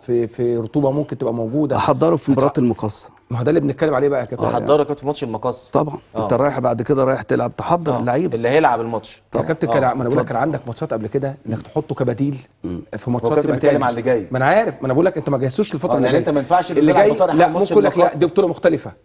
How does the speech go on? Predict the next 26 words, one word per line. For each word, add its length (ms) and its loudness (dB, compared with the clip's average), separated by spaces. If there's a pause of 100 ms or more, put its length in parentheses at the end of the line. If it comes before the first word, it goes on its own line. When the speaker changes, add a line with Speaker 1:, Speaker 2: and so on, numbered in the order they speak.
(100)
Speaker 1:
إن 60 -2
Speaker 3:
آه. 60 0
Speaker 1:
أنا 220 2
ألعب 200 2
بنفس 280 0
التيم 220 -4
بتاع 180 2
اللي 120 0
طارق 160 0
حامد 180 -4
مش 180 -6
موقوف 280 -2
في 80 -6
ماتش 140 -6
Speaker 3:
آه، 40 -4
Speaker 1:
الكاس. 280 0
Speaker 3:
بس 120 -12
دي 100 -4
نقطة 180 0
Speaker 2:
مم. 60 -6 (100)
Speaker 3:
مهمة. 160 -6
Speaker 1:
ما 80 -2
أنا 80 0
بقول 160 2
لك 120 0
أهو، 140 0